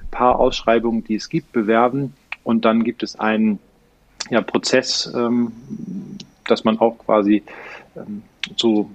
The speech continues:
ja, Vorstellungsgesprächen, kann man das vielleicht nicht nennen, aber, ähm, Vorträgen geht.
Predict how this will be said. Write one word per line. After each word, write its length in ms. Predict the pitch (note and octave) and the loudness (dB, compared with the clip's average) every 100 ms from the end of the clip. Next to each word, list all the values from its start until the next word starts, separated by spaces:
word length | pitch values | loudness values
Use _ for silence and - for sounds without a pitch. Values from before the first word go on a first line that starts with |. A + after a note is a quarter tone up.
| - | -8
ja, 140 | G#2 F#2 | -2 -2
Vorstellungsgesprächen, 1400 | - C#3 - A#2+ B2 - A2+ - A#2 A2 - A2+ A2 G#2+ | 4 4 4 0 0 -2 -6 -4 0 0 0 -2 0 -2
kann 140 | - | 0
man 120 | A2 G#2 | 2 4
das 120 | G#2 | 2
vielleicht 260 | G#2 G2 | 2 2
nicht 240 | B2 B2 - | 0 -2 -2
nennen, 840 | A#2 A#2 A#2+ _ _ A#2+ A#2+ A#2 | -4 -4 -12 _ _ -2 0 0
aber, 320 | A2 G#2 G#2 G2+ G#2 _ _ - | 0 4 4 4 -2 _ _ -4
ähm, 220 | G#2 G2+ | -2 -2
Vorträgen 680 | - D3 C#3+ - B2 B2 A#2+ _ - - _ | 0 0 0 0 0 0 -6 _ -20 -20 _
geht. 400 | B2+ B2 B2+ - | 4 4 2 -14